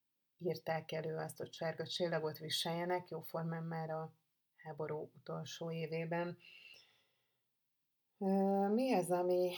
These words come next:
a sárga csillaggal kapcsolatban még eszembe jut? Tulajdonképpen ezeket akartam elmondani, ezek választottak bizonyos mértékig a kérdéseimre. Az, amiről az előző epizódban beszéltem, ennek az emberi kis részletei, na, azok, amiket,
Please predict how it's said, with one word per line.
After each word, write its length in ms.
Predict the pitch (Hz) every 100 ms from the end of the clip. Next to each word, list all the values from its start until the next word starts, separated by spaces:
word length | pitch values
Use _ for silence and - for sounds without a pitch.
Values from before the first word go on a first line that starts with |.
| - -
a 40 |
sárga 380 | - - 202 185
csillaggal 400 | 185 190 180 180
kapcsolatban 440 | 180 202 208 185 190
még 120 | 190
eszembe 320 | 208 - 202
jut? 120 | 196
Tulajdonképpen 760 | - 240 180 175 170 190 - 175
ezeket 400 | 190 185 180 165
akartam 480 | 170 175 165 170 180
elmondani, 520 | 180 170 170 170 170
ezek 260 | 165 165
választottak 800 | - 180 190 175 - 175 - 165
bizonyos 420 | 165 170 165 170 -
mértékig 540 | 175 170 185 185 175
a 100 | 170
kérdéseimre. 800 | - 202 202 196 208 196 196 196 - - - -
Az, 220 | - 208
amiről 340 | 208 196 180 175
az 140 | 165
előző 320 | 175 180 175
epizódban 600 | 175 175 180 170 165 175
beszéltem, 500 | 165 160 - 165 175
ennek 260 | 170 165 160
az 140 | 175 -
emberi 560 | 175 175 165 165 165 - _ _ -
kis 280 | 175 -
részletei, 680 | - 170 180 202 196 202 190
na, 220 | 180 180
azok, 360 | 175 180 180 180
amiket, 560 | 175 170 160 170 165